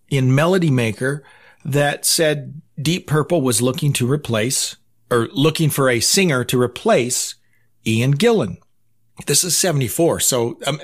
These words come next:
I mean, that would be akin to, you know, in the eighties, a huge band like Whitesnake, for instance, saying, "Hey, we're looking for a new lead singer," or Van Halen saying, "Hey, we're looking for a new lead singer." So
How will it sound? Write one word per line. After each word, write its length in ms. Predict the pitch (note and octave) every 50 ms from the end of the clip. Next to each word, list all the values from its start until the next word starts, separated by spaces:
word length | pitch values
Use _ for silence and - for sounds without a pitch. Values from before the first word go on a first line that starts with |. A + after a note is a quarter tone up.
| -
I 100 | - E3
mean, 140 | D#3 D3+ C#3+
that 200 | D#3+ F3+ G3+ A3+
would 120 | G3+ F3
be 180 | C#3+ D#3+ D#3 C#3
akin 460 | C3+ - - - F3+ F3 D#3 D3 C#3 -
to, 220 | - C#3+ C3+ B2
you 200 | - - E3 D3+
know, 260 | B2 A2 G2 F2 - _ _ - - - - - - - -
in 400 | - C3 - - - D#3+ D3+ D#3
the 100 | D3 - -
eighties, 540 | D#3 D#3 F3 F#3 D#3 A#2+ A2 A#2 A#2 - - - - - - _
a 120 | - C#3 C3
huge 500 | A#2+ - D3+ E3+ G3 F#3 E3+ C#3 - -
band 560 | D3 C#3+ C3+ A#2+ A2 A2 A#2+ B2+ C#3 C3 - _ - - - - - - _ _ -
like 280 | A#2+ B2+ B2+ B2+ B2 -
Whitesnake, 840 | - - C#3 C#3 D#3 G#3+ C#4+ C4 - - A#3 F#3+ D3+ A2+ G2+ F#2+ -
for 240 | - - - D3 C3+
instance, 400 | B2+ A#2+ - - - C3 A#2+ -
saying, 220 | - C#3 B2 A#2
"Hey, 180 | A#2+ D#3 B3 C4+
we're 160 | G3+ C#3+ A#2+
looking 280 | B2 C#3 C3+ D#3 D3 C3
for 160 | C3 D3 D3
a 40 | D3+
new 160 | D3+ D#3+ E3
lead 240 | D#3 D#3 D#3+ D#3 -
singer," 380 | - F3+ G#3+ A3 F3 G#2 E2+ -
or 120 | A#2+ B2+
Van 280 | B2+ C3+ D#3+ E3+ E3 D3
Halen 440 | C#3 E3+ A3+ B3+ A#3+ F#3 C#3 B2+ A#2
saying, 300 | - D3+ C#3 C3 B2+ A#2
"Hey, 240 | A2+ F3+ B3+ A#3+
we're 160 | D#3 A#2 A#2+ B2
looking 260 | C3+ C#3+ - D3 C3+
for 140 | - C#3 C#3
a 40 |
new 120 | C3+ C#3 C#3
lead 180 | C#3 C3 B2
singer." 280 | B2 - F3+ G#3 G3 D3
So 180 | - D#3+ C3+